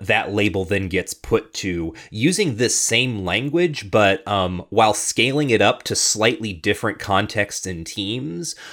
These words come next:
where, uh, uh, the things being talked over or around or possibly even spackled over get a lot pricklier and, um,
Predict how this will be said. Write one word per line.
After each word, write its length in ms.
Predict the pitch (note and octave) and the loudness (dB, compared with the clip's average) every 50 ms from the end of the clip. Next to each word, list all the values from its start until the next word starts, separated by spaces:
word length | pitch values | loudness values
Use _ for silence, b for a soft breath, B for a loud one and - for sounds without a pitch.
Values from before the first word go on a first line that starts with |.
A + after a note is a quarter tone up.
| B B B | B B B
where, 680 | - A2 A#2 A2+ A2 G#2+ G#2 G2+ G2+ F#2+ G2 - - G#2+ | 2 4 6 8 8 8 6 6 4 2 2 0 0 2
uh, 340 | G#2+ G2+ F#2+ F#2 F#2 F2+ - - | 2 2 4 2 2 0 -2 -2
uh, 580 | G2 G2 F#2 F2+ F2+ F2 F2 F2 E2+ E2+ E2 - _ _ | -2 0 2 2 0 0 0 -2 -2 -4 -6 -8 _ _
the 200 | G#2+ A2 B2 A#2+ | -2 2 2 2
things 360 | - - - F#3 F#3 E3+ C#3 A2 | 2 2 0 2 2 2 0 2
being 260 | C#3 C3+ A#2+ G#2+ G2+ | 0 -2 -2 -2 -6
talked 400 | - - A2+ A2+ - - - A#2 | -2 2 2 2 2 2 0 2
over 340 | G2+ G2 F#2 F#2+ G2 G2+ E2+ | 4 4 4 2 0 0 2
or 260 | F2 G2 F#2+ F#2 F2+ | 2 2 2 2 2
around 440 | E2+ F#2 F2+ F2+ F2 F2+ F2+ F2 F2+ | 2 2 2 4 2 2 0 -4 -6
or 40 | |
possibly 420 | - - G2 F2+ - - G2 G#2+ G2+ | -4 0 0 0 0 -2 -4 -4 -4
even 180 | G2 - F2 | -4 -6 -6
spackled 500 | D#2+ - - - F#2 F#2 - - F#2+ F2 | -8 -6 -2 0 0 0 0 -2 -6 -4
over 240 | F2 E2+ E2 F2+ E2+ E2 | -4 -4 -4 -4 -6 -4
get 180 | D#2+ F#2 F2+ | -2 0 0
a 40 | F#2 | 0
lot 300 | F2+ F2+ F2 - - - | 0 0 0 -2 -2 -4
pricklier 680 | - A#2+ - - - F#2+ E2+ D#2+ D#2 D#2 D#2 D#2 - - - | -6 -6 -6 -6 -6 -6 -4 -4 -4 -4 -6 -8 -12 -12 -8
and, 500 | F#2+ F2+ F2 F2 E2 D#2+ D#2+ D#2+ E2 - E2+ | -6 -4 -4 -4 -4 -6 -8 -10 -10 -8 -8
um, 500 | F2+ E2 E2 D#2+ D#2 D#2 D#2 D#2 D#2 | -8 -6 -8 -8 -8 -10 -10 -12 -14